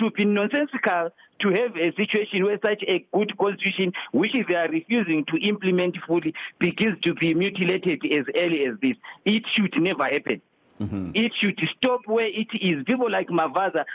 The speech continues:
Speaker 1: should stop it where it is right now. We don't expect such a primitive approach. We are in this century. We are no longer in the primitive and savage age where people can behave like they are, they are, a president can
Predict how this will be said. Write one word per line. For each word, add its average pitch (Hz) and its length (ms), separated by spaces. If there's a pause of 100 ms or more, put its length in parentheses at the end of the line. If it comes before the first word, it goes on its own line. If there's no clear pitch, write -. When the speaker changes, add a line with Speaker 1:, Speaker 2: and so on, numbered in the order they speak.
(200)
Speaker 1:
should 185 180 (140)
stop 226 260
it 185 320
where 202 160
it 196 180 (120)
is 160 220
right 151 280
now. 123 240 (220)
We 190 320
don't 220 260
expect 208 640
such 202 160
a 180 80
primitive 208 640
approach. 160 400 (260)
We 190 260
are 202 180
in 196 240
this 240 140 (100)
century. 175 480
We 175 180
are 185 160
no 190 140
longer 196 400 (220)
in 220 180
the 175 80
primitive 190 680
and 156 320
savage 147 400
age 139 180 (280)
where 214 280
people 214 300
can 165 300
behave 165 400
like 147 220 (160)
they 139 100
are, 131 120 (200)
they 139 220
are, 156 280
a 160 40
president 170 580
can 147 180